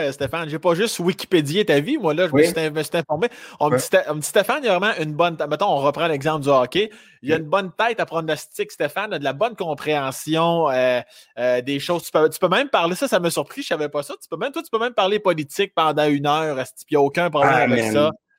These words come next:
Speaker 2: J'adore ça. J'ai-,
Speaker 1: Ouais.
Speaker 2: j'aime, j'aime, j-, moi, j'aime pas la poli-, tu sais, la, la politique du Québec, je la trouve cute, l'histoire du Québec,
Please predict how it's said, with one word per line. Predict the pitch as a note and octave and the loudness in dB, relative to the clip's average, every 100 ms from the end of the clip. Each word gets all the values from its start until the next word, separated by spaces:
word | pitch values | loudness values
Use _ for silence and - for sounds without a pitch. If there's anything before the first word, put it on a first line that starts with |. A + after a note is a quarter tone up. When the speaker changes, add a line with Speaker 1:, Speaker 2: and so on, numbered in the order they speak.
| - | -4
Speaker 2:
J'adore | A#2+ B2 B2+ | 0 2 0
ça. | - F#3 G3 | 0 2 2
J'ai-, | B2+ A#2 | 2 2
Speaker 1:
Ouais. | E3 D#4+ | 2 2
Speaker 2:
j'aime, | A3 - - | -2 -6 -10
j'aime, | A#2 B2+ - - | -8 -8 -12 -16
j-, | - C3+ _ _ _ _ _ _ - | -16 -16 _ _ _ _ _ _ 0
moi, | E4+ | 0
j'aime | A#3+ C3+ | 2 2
pas | C3 G#3 | 4 4
la | F#3 A2+ | 4 2
poli-, | - A#2 - | -2 -6 -8
tu | B2 B2+ | -10 -8
sais, | F#3+ | -4
la, | D3 | -4
la | A#2 | -2
politique | A2 A2 - C3+ | -4 -6 -6 -10
du | - | -8
Québec, | A#2 A2+ B2+ A#2+ | -6 -4 -4 -6
je | |
la | A#2+ | -10
trouve | - G#2+ - | -8 -12 -10
cute, | - A2+ A#2+ A2 | -6 -4 -4 -8
l'histoire | - A2 | -10 -10
du | - | -8
Québec, | A#2+ A2 A2+ A#2 | -6 -2 -2 -2